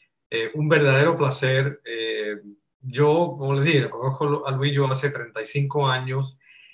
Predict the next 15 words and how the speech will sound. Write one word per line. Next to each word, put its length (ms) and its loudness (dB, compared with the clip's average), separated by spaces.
Siempre 720 2
me 140 2
fascinó 560 0
que 100 -2
siendo, 1120 0
estando 300 -2
en 120 2
el 80 2
rubro 340 2
de 140 6
mercadeo 960 0
y 80 -6
publicidad, 880 -2
eh, 280 -8
tenía 360 -4